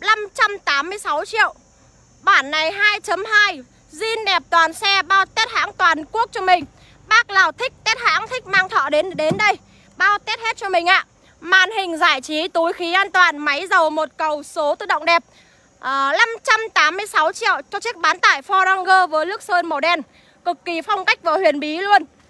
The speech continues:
Bớt mười triệu trên livestream đến xem xe, bao rút hồ sơ. Full cho mình bình xăng về. Nhà không có gì ngoài xăng. Xăng dù có đắt thì em vẫn full bình xăng cho mình về nhá. Còn bây giờ thì em sẽ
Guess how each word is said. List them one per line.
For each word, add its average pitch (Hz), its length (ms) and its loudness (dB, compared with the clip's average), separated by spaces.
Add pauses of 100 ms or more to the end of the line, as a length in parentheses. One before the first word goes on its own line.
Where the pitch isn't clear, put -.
(280)
Bớt 427 300 0
mười 381 260 4
triệu 349 260 0
trên 403 200 0
livestream 403 480 0
đến 320 220 6
xem 392 260 0
xe, 392 280 2
bao 370 260 4
rút 427 200 -6
hồ 339 220 4
sơ. 370 260 6 (340)
Full 415 220 0
cho 415 120 -2
mình 339 220 2
bình 311 160 -4
xăng 381 260 0
về. 349 160 4 (200)
Nhà 302 240 0
không 381 200 -4
có 349 120 2
gì 370 160 -6
ngoài 311 280 2
xăng. 381 220 0 (520)
Xăng 403 240 0
dù 339 160 0
có 320 100 -2
đắt 370 140 4 (100)
thì 359 60 -10
em 381 280 0
vẫn 339 200 -2
full - 180 0
bình 339 140 -4
xăng 370 160 0
cho 381 80 -4
mình 320 240 -4
về 320 240 4
nhá. 403 180 2 (1300)
Còn 370 120 0
bây 427 160 0
giờ 370 200 4
thì 349 60 -2
em 403 140 -4
sẽ 415 120 -2